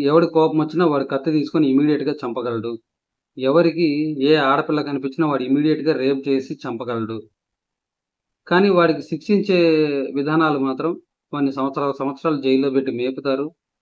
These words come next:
లేదా సత్ప్రవర్తన కింద బయటికి పోనిస్తారు, లేదా చిన్న class దొరికితే వాళ్ళ lawyer కూడా డబ్బులకి ఆశపడితే వాడు మళ్ళీ సమాజంలో వచ్చే అవకాశం కూడా ఉంది. So ఇంత ఫెయిల్యూర్ లా and ఆర్డర్‌లో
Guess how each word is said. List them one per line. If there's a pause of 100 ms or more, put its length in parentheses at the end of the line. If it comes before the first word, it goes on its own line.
లేదా
సత్ప్రవర్తన
కింద
బయటికి
పోనిస్తారు,
లేదా
చిన్న
class
దొరికితే (480)
వాళ్ళ
lawyer
కూడా (640)
డబ్బులకి (300)
ఆశపడితే (420)
వాడు
మళ్ళీ
సమాజంలో
వచ్చే
అవకాశం
కూడా
ఉంది. (760)
So (300)
ఇంత
ఫెయిల్యూర్
లా
and
ఆర్డర్‌లో